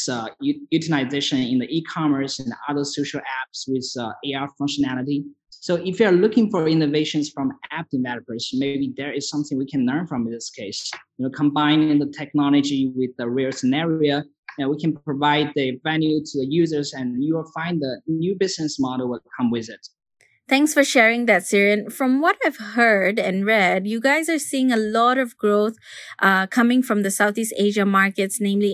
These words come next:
Speaker 2: Indonesia and Thailand, amidst the pandemic. Could you shed a little more light on how you managed that?
Speaker 1: We were really impacted by the pandemic, but, uh, we did a lot of, uh, breakthrough in the, uh, in the a-, Southeast of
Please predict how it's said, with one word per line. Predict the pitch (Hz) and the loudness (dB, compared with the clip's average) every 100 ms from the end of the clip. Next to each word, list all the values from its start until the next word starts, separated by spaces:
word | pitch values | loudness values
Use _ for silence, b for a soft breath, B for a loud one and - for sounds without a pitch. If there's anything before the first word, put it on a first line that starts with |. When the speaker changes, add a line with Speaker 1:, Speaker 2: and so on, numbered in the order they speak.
| 202 | 0
Speaker 2:
Indonesia | 202 202 196 196 185 | 0 0 0 0 -2
and | 185 | -2
Thailand, | 226 254 311 226 170 180 B B B 208 | 0 0 2 0 0 -6 B B B 2
amidst | 214 202 - | 2 2 -2
the | 196 196 | -2 0
pandemic. | 196 208 233 208 175 - | 2 2 2 0 -2 0
Could | 254 | 2
you | 269 | 2
shed | 262 302 302 | 2 2 4
a | 320 254 | 4 4
little | 226 233 233 | 4 4 2
more | 233 | 2
light | 220 202 202 - 185 | 4 2 2 -2 -2
on | 196 196 | -2 -2
how | 208 214 | -2 0
you | 202 196 | 0 0
managed | 202 185 - - | -2 -4 -8 -2
that? | 196 233 - 277 _ _ _ _ _ _ | 0 0 -2 -4 _ _ _ _ _ _
Speaker 1:
We | 185 | 4
were | 170 165 | 4 4
really | 170 165 147 - | 4 4 2 2
impacted | 143 139 165 160 - 123 123 | 0 2 -2 -4 -6 -4 -2
by | |
the | 123 123 | -2 -2
pandemic, | 123 117 117 120 117 _ _ _ _ - | -2 -2 -2 -4 -6 _ _ _ _ -2
but, | 147 139 160 | -2 0 2
uh, | 143 147 | 4 8
we | 147 147 147 | 8 6 4
did | 185 180 180 - _ 139 | 2 2 -2 -12 _ 0
a | |
lot | 143 147 - 151 | 2 0 0 -2
of, | 135 | -2
uh, | 143 131 123 - | -2 0 -2 -4
breakthrough | - 151 156 - - 139 123 | 0 0 0 -2 0 0 4
in | 139 | 2
the, | 131 - - 123 | 2 -2 -6 -6
uh, | 113 | 0
in | 131 131 | 2 4
the | 127 139 | 2 -2
a-, | 139 | -6
Southeast | - 151 151 143 | -6 -4 -4 -4
of | 127 | -4